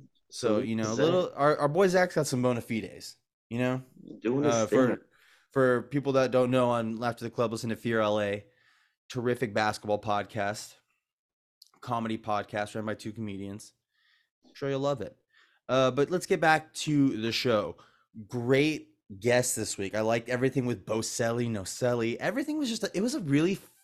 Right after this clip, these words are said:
Speaker 1: fun week. A lot of the clips that they had, having Mad Dog on was incredible. Let's talk him and s-,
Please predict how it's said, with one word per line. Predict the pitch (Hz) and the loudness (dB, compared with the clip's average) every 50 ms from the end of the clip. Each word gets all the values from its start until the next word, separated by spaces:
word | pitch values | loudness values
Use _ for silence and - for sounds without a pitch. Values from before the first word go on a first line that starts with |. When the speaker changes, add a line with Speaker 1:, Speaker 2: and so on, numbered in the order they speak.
| _ - | _ -2
Speaker 1:
fun | 127 120 123 120 117 120 123 123 _ _ _ _ _ _ _ _ _ _ | 0 0 2 0 0 -2 -4 -8 _ _ _ _ _ _ _ _ _ _
week. | 90 101 123 117 92 - - _ _ _ _ _ _ - | -6 -4 -2 -2 -2 -6 -12 _ _ _ _ _ _ -2
A | 120 | 4
lot | 131 139 151 | 6 6 6
of | 160 151 | 6 6
the | 160 | 4
clips | 156 - - 156 151 - | 2 4 4 4 4 2
that | 156 - | 0 2
they | 151 151 | 4 4
had, | 147 151 147 147 | 6 6 6 6
having | 147 147 151 160 151 131 | 6 6 6 6 6 6
Mad | 113 110 117 127 131 | 6 6 6 6 6
Dog | 143 139 143 139 127 | 8 8 8 8 8
on | 131 131 143 143 135 | 6 6 6 6 6
was | 113 107 - - - _ _ _ _ _ _ _ _ _ _ _ _ _ _ _ - | 4 2 0 -4 -10 _ _ _ _ _ _ _ _ _ _ _ _ _ _ _ -14
incredible. | 104 107 - 120 107 - - | -12 -6 -2 -2 -2 -2 0
Let's | 131 175 226 - - | 0 0 0 0 0
talk | - 147 127 123 - - - _ _ _ _ _ _ _ | 2 2 2 2 0 -8 -18 _ _ _ _ _ _ _
him | _ 185 214 240 | _ 6 8 8
and | 262 240 | 8 6
s-, | 175 - - - | 4 2 -2 -4